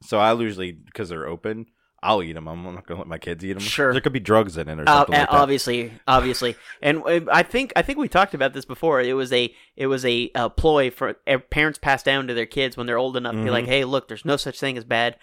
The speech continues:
Speaker 2: dangerous candy.
Speaker 1: Mm-hmm.
Speaker 2: We just say that so we can get the candy we
Speaker 1: Mm-hmm,
Speaker 2: like. You know,
Speaker 1: mm-hmm.
Speaker 2: that Reese's looks a little fishy. I better, I
Speaker 1: I
Speaker 2: better
Speaker 1: better,
Speaker 2: eat it.
Speaker 1: I better
Speaker 2: <laughs>
Speaker 1: test it out.
Speaker 2: I better test it out." I mean, there's a lot of different bad candies. You know, like the flavored Tootsie Rolls.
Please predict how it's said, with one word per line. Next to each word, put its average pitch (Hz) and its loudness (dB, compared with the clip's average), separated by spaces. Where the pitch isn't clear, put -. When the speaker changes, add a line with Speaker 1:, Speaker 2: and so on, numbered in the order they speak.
Speaker 2:
dangerous 127 0
candy. 123 -4
Speaker 1:
Mm-hmm. 92 -8
Speaker 2:
We 147 4
just 127 -4
say 160 4
that 113 0
so - -10
we 127 -4
can 123 -6
get 123 -6
the - -18
candy 123 -4
we 127 0
Speaker 1:
Mm-hmm, 147 2
Speaker 2:
like. 117 0
You 127 -2
know, 127 -2
Speaker 1:
mm-hmm. 127 -2
Speaker 2:
that 131 0
Reese's 143 0
looks 127 -4
a 131 -8
little 127 0
fishy. 127 -2
I 131 -4
better, 147 4
I - -2
Speaker 1:
I - 0
Speaker 2:
better 165 6
Speaker 1:
better, 113 6
Speaker 2:
eat 117 8
it. 117 6
Speaker 1:
I 123 6
better 123 6
Speaker 2:
<laughs> - 2
Speaker 1:
test 139 4
it 139 4
out. 143 10
Speaker 2:
I - 6
better 185 8
test 190 4
it 220 8
out." 233 4
I 160 4
mean, 202 0
there's 208 4
a 202 6
lot 170 4
of 123 -4
different 143 -4
bad 117 2
candies. 123 -10
You 135 -8
know, 123 0
like 123 -2
the 120 -8
flavored 139 -2
Tootsie 151 -2
Rolls. 135 -2